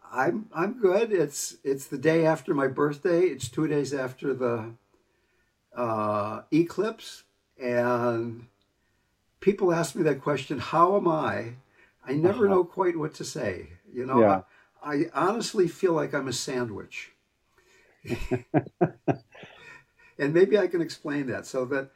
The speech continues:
Speaker 1: on the top level of the sandwich, I'm cool.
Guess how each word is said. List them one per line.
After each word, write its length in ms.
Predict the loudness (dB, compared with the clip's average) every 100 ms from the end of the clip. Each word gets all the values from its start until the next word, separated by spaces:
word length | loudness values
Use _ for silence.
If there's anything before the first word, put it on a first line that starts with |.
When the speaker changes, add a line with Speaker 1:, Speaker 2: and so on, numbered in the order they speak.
| _ _
Speaker 1:
on 140 | -8 -4
the 80 | -4
top 320 | -4 -8 -2
level 320 | -2 2 2
of 80 | 0
the 80 | -4
sandwich, 800 | -4 -4 -4 -4 -8 -10 -20 -20 _ _ _ _ _ -6
I'm 200 | -4 -4
cool. 440 | -2 -2 -2 -8